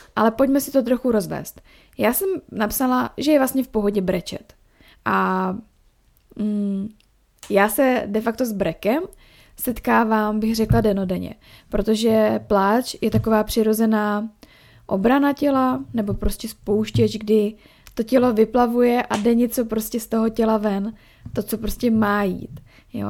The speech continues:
a dle mého názoru pláč je velice těžké zastavit, jako, a dělat, že se nám nechce plakat, je extrémně náročné. A už to, že se dokážeme sami před sebou prostě na sebe podívat, „Fakt se mi chce brečet a teďka jdeme a vybrečíme se,“ tak, eh,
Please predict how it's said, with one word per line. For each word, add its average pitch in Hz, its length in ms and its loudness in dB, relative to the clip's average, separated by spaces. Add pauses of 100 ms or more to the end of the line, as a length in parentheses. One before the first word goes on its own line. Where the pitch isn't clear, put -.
a - 100 -2
dle 220 280 0
mého 220 240 2
názoru 220 360 0
pláč 214 340 2
je 240 100 2
velice 220 320 0
těžké 220 340 0
zastavit, 196 640 -2
jako, 202 240 -4 (320)
a 202 80 -2
dělat, 202 260 -2
že 214 60 -4
se 208 100 -8
nám 202 120 -4
nechce 202 260 -6
plakat, 185 600 -6
je 185 640 -2 (120)
extrémně 208 420 -4
náročné. 185 560 -4 (800)
A - 140 -6
už 226 200 -4
to, 285 200 2
že 220 180 0
se 208 240 -4
dokážeme 208 600 -2
sami 214 280 -4
před 214 220 -6
sebou 202 340 -2
prostě 202 260 -6
na 196 80 -4
sebe 196 220 -4
podívat, 196 600 -2 (360)
„Fakt - 280 -4
se 226 140 -2
mi 220 100 2
chce 220 180 -6
brečet 185 580 -2
a 196 80 -8
teďka - 340 -6
jdeme 190 240 -2
a 185 120 -10
vybrečíme 190 640 -2
se,“ - 200 -12 (520)
tak, 190 280 -6
eh, 190 380 -2